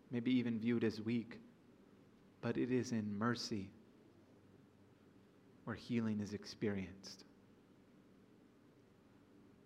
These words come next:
"Blessed are the pure in heart, for they will see God." A call for devotion, complete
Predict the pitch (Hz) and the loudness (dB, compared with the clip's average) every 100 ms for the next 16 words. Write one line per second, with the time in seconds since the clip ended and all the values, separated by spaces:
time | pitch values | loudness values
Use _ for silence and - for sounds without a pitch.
0 | - 127 117 120 113 - 135 117 107 107 | 0 2 2 0 -2 0 2 2 0 0
1 | 120 117 117 113 113 107 - 120 113 107 | 0 -2 -2 -2 -2 -4 -4 -4 -4 -4
2 | 117 107 98 101 - - - 120 - 135 | -2 -2 -4 -8 -16 -20 -10 -8 -2 0
3 | 135 135 117 101 113 117 117 - 98 - | 0 0 0 0 2 2 0 -4 -8 -8
4 | 139 120 - 139 143 156 | -6 -8 -2 6 6 6